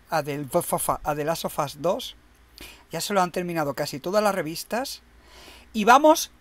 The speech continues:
a callarle la boca, vamos a callarle la boca a toda la gente que decía que la demo que había enseñado Sony en el famoso E tres, que era mentira, que esa animación no era posible en esta generación.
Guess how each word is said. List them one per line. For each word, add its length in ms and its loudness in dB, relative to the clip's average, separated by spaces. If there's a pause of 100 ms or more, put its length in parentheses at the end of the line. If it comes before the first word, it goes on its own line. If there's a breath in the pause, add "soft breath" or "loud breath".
(280)
a 220 8
callarle 880 0 (400 soft breath)
la 340 2
boca, 400 0
vamos 300 2
a 60 -2
callarle 640 -2
la 200 2
boca 540 2 (340 loud breath)
a 160 8
toda 320 4
la 160 4
gente 460 -4
que 120 -4
decía 540 -2 (340 soft breath)
que 160 0
la 380 6
demo 340 2
que 80 0
había 140 0
enseñado 420 0
Sony 600 0 (260 soft breath)
en 100 0
el 120 -2
famoso 440 0
E 60 0
tres, 220 -4
que 120 -2
era 140 2
mentira, 520 -2
que 100 -6
esa 120 -2
animación 520 -2
no 160 -4
era 180 0
posible 320 -4
en 80 -4
esta 180 -4
generación. 640 0